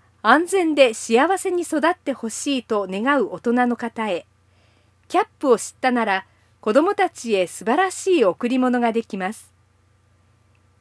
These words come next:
日時は十二月八日土曜日、十四時から十七時。場所は中野市中央公民館。対象は大人で、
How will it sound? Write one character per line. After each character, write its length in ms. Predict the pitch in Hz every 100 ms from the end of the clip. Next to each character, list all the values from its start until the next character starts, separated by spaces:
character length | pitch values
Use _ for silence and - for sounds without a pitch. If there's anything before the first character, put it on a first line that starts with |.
| _ _
日 320 | 294 - 349
時 100 | 247
は 220 | 214 180 - _ _
十 260 | - 247 349
二 140 | 359
月 280 | 339 349 -
八 240 | 254 262 269
日 160 | 254
土 140 | 214 208
曜 260 | 262 233
日、 180 | 175 170 _ _ _ _
十 260 | 202 381
四 200 | 349 254
時 120 | 254 262
か 140 | 196
ら 160 | 180 165
十 300 | 208 247 277
七 260 | 262 233
時。 240 | - 156 - _ _ _ _ _ _ _ _ _ _
場 120 | 240 226
所 160 | 277
は 220 | 262 254 - _ _ _
中 340 | 220 214 330
野 140 | 359 370
市 340 | - 226 -
中 320 | - 254 294 320
央 180 | 302
公 240 | 294 277 262
民 240 | 254 220
館。 300 | 165 160 147 214 - _ _ _ _ _ _ _ _ _
対 180 | 269 320
象 320 | - 311 285
は 240 | 262 247 - _
大 100 | 196
人 320 | 277 269 262
で、 220 | 226 220